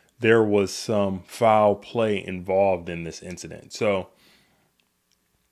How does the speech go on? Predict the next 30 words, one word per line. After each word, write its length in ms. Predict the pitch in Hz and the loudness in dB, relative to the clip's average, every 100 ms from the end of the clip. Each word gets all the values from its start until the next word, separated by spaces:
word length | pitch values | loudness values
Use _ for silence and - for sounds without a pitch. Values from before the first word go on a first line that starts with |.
| _ _ _ _ _ _ _ - | _ _ _ _ _ _ _ -16
the 140 | 101 - | -8 -2
article 380 | 110 139 147 123 | 2 2 2 0
goes 360 | 123 123 113 | 4 2 2
on 300 | 117 139 147 | -4 -2 -2
to 80 | 107 | -4
say 540 | - 147 139 101 104 _ _ _ _ _ _ _ _ _ _ _ _ | -2 0 2 0 -4 _ _ _ _ _ _ _ _ _ _ _ _
that 560 | 117 110 104 95 - _ _ _ | -4 0 2 0 -4 _ _ _
Spiro's 880 | - - - 151 151 135 127 123 101 | -16 -14 -2 2 6 6 6 2 -4
goal 680 | 101 117 143 143 110 107 - | -2 0 2 0 -2 -6 -8
is 140 | 107 - | -8 -6
to 100 | 107 | -2
get 220 | 123 123 | -2 -2
to 100 | 120 | -6
the 100 | 107 | -6
bottom 440 | 101 101 120 131 - | 2 4 4 2 -2
of 260 | 107 101 | -4 -4
the 120 | 101 | -4
Lewis 440 | 98 104 123 113 - | -2 0 2 0 -2
mystery 640 | 107 123 - 113 107 101 | -2 -2 -4 -2 -2 -4
before 640 | - 101 - - 123 117 | -4 -4 -4 2 4 4
Tiger 460 | 113 - 113 110 104 | 0 0 0 0 -8
King 360 | - 107 101 | -6 -6 -6
two 280 | 101 143 147 | -6 0 0
drops. 580 | 123 92 76 - - - _ _ _ _ - | 0 -2 -2 -6 -16 -20 _ _ _ _ -10
And 180 | 107 107 | -6 0
yes, 360 | 123 104 - | 2 0 -4
you 280 | 98 104 131 | -10 -4 -4
heard 300 | 113 127 127 | -2 -2 -2
it 160 | 120 - | -4 -10
here. 500 | - 120 117 123 | -8 -4 -2 -4